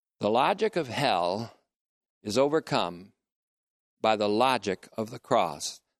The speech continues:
the logos of the cross in First Corinthians one eighteen. That's just something I'm saying now. But the second insight, the logic of universal reconciliation,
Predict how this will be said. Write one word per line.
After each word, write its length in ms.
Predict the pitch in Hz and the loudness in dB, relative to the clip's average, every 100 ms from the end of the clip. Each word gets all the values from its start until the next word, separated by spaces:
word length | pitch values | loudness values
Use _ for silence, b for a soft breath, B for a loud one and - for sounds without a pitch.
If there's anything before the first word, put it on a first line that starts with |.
| _ | _
the 100 | 98 | -4
logos 840 | 98 107 143 123 98 85 - - - _ _ _ _ | -2 2 2 2 0 0 -6 -8 -10 _ _ _ _
of 180 | 90 - | -8 -8
the 80 | - | -8
cross 540 | 92 87 78 - - _ _ _ _ | -2 -2 -4 -8 -12 _ _ _ _
in 60 | 87 | -10
First 300 | 98 90 - | -6 -6 -4
Corinthians 440 | 87 80 82 82 | -6 -4 -6 -6
one 160 | 87 87 | -6 -4
eighteen. 480 | 82 - 87 76 80 | -6 -8 -8 -6 -6
That's 220 | 92 - | -4 -4
just 160 | 85 | -4
something 220 | - 80 76 | -4 -6 -8
I'm 120 | 80 | -6
saying 280 | 101 78 85 | -6 -4 -4
now. 200 | 90 - B B - | -6 -6 B B -6
But 80 | |
the 80 | 139 | -2
second 500 | - 233 247 151 123 - - | 2 2 4 0 0 -6 -2
insight, 560 | 117 98 - 76 76 - b b b - | 0 0 -2 -2 -4 -14 b b b 2
the 100 | 127 | 2
logic 800 | 127 160 202 247 185 262 - - | 6 6 6 2 0 -4 -4 -2
of 200 | 156 127 | 0 0
universal 1120 | 120 156 240 226 143 190 247 - 160 143 156 - | -2 0 2 0 2 2 4 2 2 2 0 -2
reconciliation, 1400 | 131 160 170 156 147 - 156 143 139 135 117 - 50 | 2 4 4 0 0 2 4 4 4 4 0 -4 -6